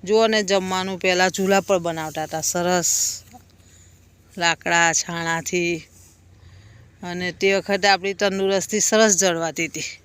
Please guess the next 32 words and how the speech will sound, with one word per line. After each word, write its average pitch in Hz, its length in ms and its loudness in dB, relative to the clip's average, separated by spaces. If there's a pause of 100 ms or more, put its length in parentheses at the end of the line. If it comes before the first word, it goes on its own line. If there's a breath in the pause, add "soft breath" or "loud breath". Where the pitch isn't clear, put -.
(920 soft breath)
જ્યારે 180 280 2
આજે 160 340 0 (200)
ફટાફટ, 202 800 0
અ, 202 300 6
ગેસ 196 300 2 (100)
પર 208 180 4
થાય 151 280 -2
છે. - 200 -6 (1160 soft breath)
અ, 185 300 -4
ગેસ 196 360 4
પર 220 140 2
રોટલી 220 360 2
બનાવે 220 400 6
તો 220 100 2
બનાવે 220 420 4
છે, 226 160 2
પણ 214 260 -6
ગેસ 208 380 4
ખુલ્લો 214 440 4
કરીને 220 540 4
પાછી 208 360 0
રોટલી 214 420 -2
ઉપર 214 320 0
ફૂલકા 214 480 2
ફૂલવે 220 420 -2
પણ 214 220 0
છે. - 200 -2 (920 loud breath)
હવે 185 240 0
એ 196 40 4
ફૂલકા 208 480 2
ફૂલવેલી 220 480 2
રોટલી 208 440 0